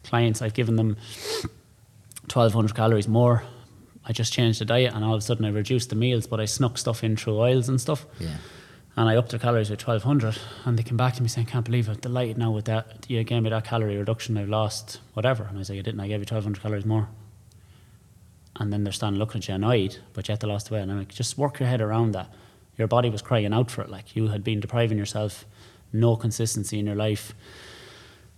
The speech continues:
Speaker 1: And definitely the hormone is the biggest, it's the biggest driver. So if I make you angry for even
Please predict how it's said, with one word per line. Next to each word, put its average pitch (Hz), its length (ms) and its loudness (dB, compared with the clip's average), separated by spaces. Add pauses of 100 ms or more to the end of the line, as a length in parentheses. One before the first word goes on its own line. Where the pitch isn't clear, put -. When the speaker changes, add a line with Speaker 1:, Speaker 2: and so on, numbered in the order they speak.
(220)
Speaker 1:
And 127 680 4 (480)
definitely 127 320 6
the 104 80 2
hormone 104 320 2
is 90 140 -6
the 98 100 -8
biggest, 92 340 -6
it's - 180 -8
the - 80 -8
biggest 95 240 -6
driver. 82 280 -6 (440)
So - 180 -8
if 95 140 -4
I 120 120 4
make 117 280 2
you 104 280 0 (1160)
angry 101 480 0 (240)
for - 180 -8
even 95 340 -2